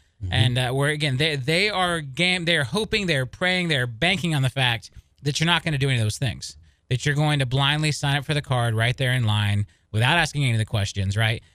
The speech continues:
Speaker 2: Because now the, all the power is with them. You know, when
Speaker 1: Yeah.
Speaker 2: you start asking questions, we take the power back. They don't, they don't like that, Rob. They,
Speaker 1: <laughs> No.
Speaker 2: they don't like when we start asking questions about rates and fees and all these different things,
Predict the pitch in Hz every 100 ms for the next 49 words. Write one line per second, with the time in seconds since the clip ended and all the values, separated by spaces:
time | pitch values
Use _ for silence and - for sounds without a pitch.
0 | _ 131 135 131 131 139 131 143 127 143
1 | 127 113 110 101 101 226 - 110 _ 127
2 | 139 139 151 226 208 156 - 254 277 185
3 | 160 147 175 175 143 117 156 190 139 110
4 | 110 131 160 117 151 160 165 165 110 110
5 | 110 127 147 110 131 104 127 202 233 196
6 | 175 170 156 156 147 135 185 - 143 135
7 | 120 147 151 139 131 151 147 131 131 123
8 | 117 110 110 175 190 139